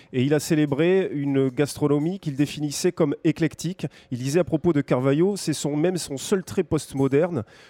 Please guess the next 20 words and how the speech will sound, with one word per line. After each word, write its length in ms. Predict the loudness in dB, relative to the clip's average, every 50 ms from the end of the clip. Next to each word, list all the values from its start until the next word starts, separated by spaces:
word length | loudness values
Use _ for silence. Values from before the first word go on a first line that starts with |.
| _ -2
Le 100 | -2 0
fondement 380 | 2 0 0 2 2 0 0
de 120 | 2 0 -2
ses 200 | 0 0 -2 -2
goûts 160 | 0 -2 -4
s'appuie 300 | -2 -2 -2 -2 -2 -6
sur 200 | -6 -4 -2 -2
une 100 | 0 0
matière 280 | 0 -2 0 -2 -2 -2
essentielle, 500 | -2 -4 -4 -6 -6 -4 -2 -2 -2 0
les 220 | 0 0 -2 0
papilles 440 | 0 0 -2 0 -2 -4 -4 -2 0
de 80 | 2
la 120 | 2 2 2
mémoire, 500 | 2 2 0 2 2 2 2 0 -2 -6 -12 -18 -18 -8 -2
la 120 | -2 -2
patrie 460 | 0 0 -2 -2 -2 -6 -6 -6 -6 -8
sensorielle 800 | -10 -8 -4 -4 -4 -4 -2 -2 0 0 0 2 0 0 0 0
de 100 | 0 0
l'enfance. » 640 | 0 0 0 -2 -2 0 0 0 0 -2 -6 -10